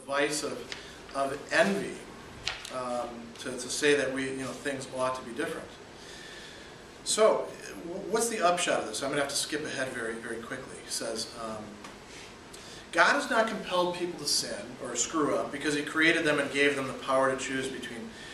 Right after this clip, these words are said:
sinning and not sinning. Um, he gave them this power. That's a goodness.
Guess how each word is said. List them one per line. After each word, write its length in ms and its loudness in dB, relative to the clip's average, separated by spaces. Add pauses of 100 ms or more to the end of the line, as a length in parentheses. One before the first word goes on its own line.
(120)
sinning 440 -2 (340)
and 160 -2
not 260 -2
sinning. 480 2 (640)
Um, 440 2 (260)
he 320 0
gave 380 6
them 160 8
this 160 0
power. 600 0 (300)
That's 340 4
a 140 0 (120)
goodness. 840 4